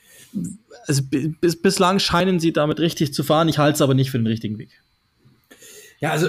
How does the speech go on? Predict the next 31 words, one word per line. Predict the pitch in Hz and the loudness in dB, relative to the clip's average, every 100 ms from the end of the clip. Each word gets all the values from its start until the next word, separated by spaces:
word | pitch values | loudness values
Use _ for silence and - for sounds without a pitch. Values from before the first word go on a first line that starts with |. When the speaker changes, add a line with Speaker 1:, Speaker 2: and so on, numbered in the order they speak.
| - | 0
Speaker 2:
ich, | 165 - | -2 -2
ich, | 160 151 - - | -4 -4 -6 -4
ich, | 135 | -2
äh, | 127 117 | 0 0
halte | 110 139 | 0 0
es | 123 | 0
auch | 165 | 0
nicht | 139 | 0
für | 135 | 2
den | |
richtigen | 135 135 117 | 0 0 0
Weg. | 135 | -2
Das | 113 | -2
war, | 131 131 127 | 0 0 0
äh, | 110 123 120 | -4 -8 -10
das, | 110 - | -12 -10
also | 120 113 | -8 -8
da | 104 120 120 113 - _ | -6 -6 -8 -12 -20 _
bin | 113 | -8
ich | - | -6
komplett | 107 113 | -4 -4
dabei. | 110 135 120 | 0 0 0
Also | 95 117 | -4 -10
ich | 123 - - | -14 -16 -14
verstehe | 123 - 127 113 | -12 -8 -6 -4
auch | 131 | -4
das | 147 127 | -4 -4
System | 120 151 156 | -4 -4 -2
dahinter. | 147 151 147 | -2 -2 -4
Also | 135 139 | -2 -6
ich, | 139 | -8